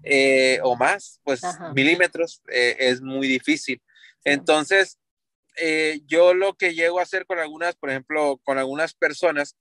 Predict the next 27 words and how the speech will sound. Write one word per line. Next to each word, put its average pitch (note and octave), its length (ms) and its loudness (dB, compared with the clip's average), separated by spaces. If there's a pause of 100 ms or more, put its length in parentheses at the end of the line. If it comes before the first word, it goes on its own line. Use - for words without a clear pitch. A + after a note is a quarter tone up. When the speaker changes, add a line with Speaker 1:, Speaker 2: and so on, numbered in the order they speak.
(140)
Speaker 1:
que C3+ 120 -2
me B2 120 -10
quieren, C3+ 540 0 (240)
que B2+ 120 -10
quieren C#3+ 260 0
que D#3 80 -2
le C#3 120 4
aplique B2+ 420 0
grandes, D#3 420 0 (300)
pues, F#3 120 2
lo F#3+ 60 6
Speaker 2:
Ujú. F#3 40 6
Speaker 1:
único G#3 200 0
que F3 100 -2
puedo G3 200 6
hacer G3 200 2
es G3+ 140 -2
aplicar E3 400 -2
un G3 160 -10
megavolumen, F#3+ 800 -4 (200)
cero F3 360 0
punto F3 340 0
dos, G3+ 460 2 (400)
Speaker 2:
Ujú. F3 180 -16
Speaker 1:
en D3 460 -4 (260)
quince F3+ 460 -4
o C#3+ 460 2